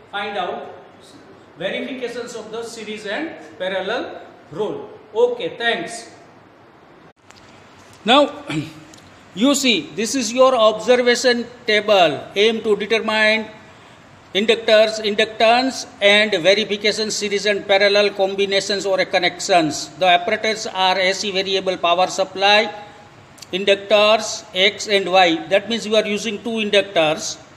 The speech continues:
A C current meter and A C voltmeter, as earlier we did. Now,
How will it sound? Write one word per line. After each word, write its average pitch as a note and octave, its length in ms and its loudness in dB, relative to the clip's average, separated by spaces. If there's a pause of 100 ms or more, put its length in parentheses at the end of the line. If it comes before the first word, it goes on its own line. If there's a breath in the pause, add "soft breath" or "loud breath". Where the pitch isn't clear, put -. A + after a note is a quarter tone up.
(140)
A G3 100 2
C G#3+ 180 -4
current G#3 320 0
meter G#3+ 260 0
and G3 220 2
A F3+ 160 0
C G#3 240 -2
voltmeter, F#3 800 2
as F3+ 320 4
earlier F#3 440 2
we E3+ 200 -4
did. E3 400 -4 (440 loud breath)
Now, G#3+ 440 2